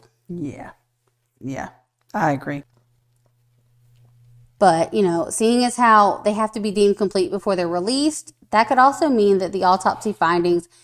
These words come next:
Speaker 2: may have been available to investigators relatively soon after the bodies were found. The results were not released until the public until August thirty-first and September second of twenty eighteen. But, you know,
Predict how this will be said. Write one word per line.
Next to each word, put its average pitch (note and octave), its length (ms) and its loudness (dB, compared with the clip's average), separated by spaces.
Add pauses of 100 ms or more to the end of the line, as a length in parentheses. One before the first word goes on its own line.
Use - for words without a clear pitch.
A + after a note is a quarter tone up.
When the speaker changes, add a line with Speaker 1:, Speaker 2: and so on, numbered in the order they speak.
(260)
Speaker 2:
may D#4 400 2 (100)
have C#4+ 180 0
been B3 160 0
available A3 520 0
to D4 240 -2
investigators F4+ 840 0 (240)
relatively F#4 920 0
soon G4+ 300 2
after F#4 240 -2
the C#4 80 -2
bodies D4 360 2
were B3+ 120 -6
found. D4 420 -4 (1700)
The A#3+ 100 2
results A#3 500 2
were D#4 100 2
not C#4 160 4
released A3+ 280 -2
until G#3 180 -2
the G3 100 0
public G#3+ 720 -2
until G#3 680 2
August G3 420 0 (100)
thirty-first G3 720 -2
and F#3 100 0
September G3 420 -4
second G3 360 0
of E3+ 100 -2
twenty F3+ 320 0
eighteen. D#3+ 680 0
But, E3+ 460 0
you A#3+ 140 2
know, A3+ 300 4